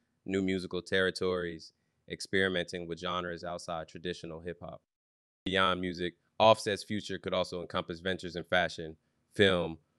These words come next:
or philanthropy. His influence isn't confined to the recording studio,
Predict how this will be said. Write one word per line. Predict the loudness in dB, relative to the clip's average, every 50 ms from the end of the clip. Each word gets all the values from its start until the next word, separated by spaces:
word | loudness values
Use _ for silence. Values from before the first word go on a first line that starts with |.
| _ _ _ 4
or | 6 8 8 6
philanthropy. | 4 2 0 0 0 0 -2 -6 -12 -14 -16 -16 -16 -18 _ _ _ _ _ _
His | -4 -2 2
influence | 4 4 4 4 2 0 0 0 0 -2 -4 -4
isn't | -4 -2 -2 -2 -4 -4
confined | -6 -6 -2 0 2 2 2 2 0
to | -2 -6
the | -6
recording | -6 -6 -4 -2 0 0 0 -2
studio, | -4 -6 -6 -6 -6 -6 -6 -8 -10